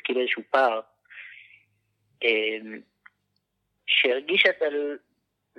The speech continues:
יכול יותר להיות מודע אליו, כדי שהדבר הזה בכלל לא יעלה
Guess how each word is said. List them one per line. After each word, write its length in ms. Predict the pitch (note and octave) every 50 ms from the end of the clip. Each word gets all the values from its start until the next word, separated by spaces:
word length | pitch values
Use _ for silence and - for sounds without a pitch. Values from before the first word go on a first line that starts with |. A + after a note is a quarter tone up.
| C#3+ G#2 - _ _ - - -
יכול 520 | - - - - - - - G3 G3 G3
יותר 360 | F#3+ F3 - - - F#3 F3
להיות 200 | E3+ D#3+ C#3 -
מודע 260 | C3+ B2+ A#2 A#2+ A#2 A2+
אליו, 240 | A2 G#2+ G#2+ G2+ - _ _ -
כדי 580 | - A#2+ G#2+ A2 A2 A2 G#2+ G#2+ G#2+ G#2+ A2 - - - _ _ _ _ -
שהדבר 460 | - - - A#2 A2 A#2 A2+ B2 B2
הזה 140 | B2 A#2 A#2+
בכלל 420 | A#2 - - - - A#2+ B2 B2+ B2
לא 60 | B2
יעלה 360 | A#2+ A#2 A2+ A2 A2 G#2+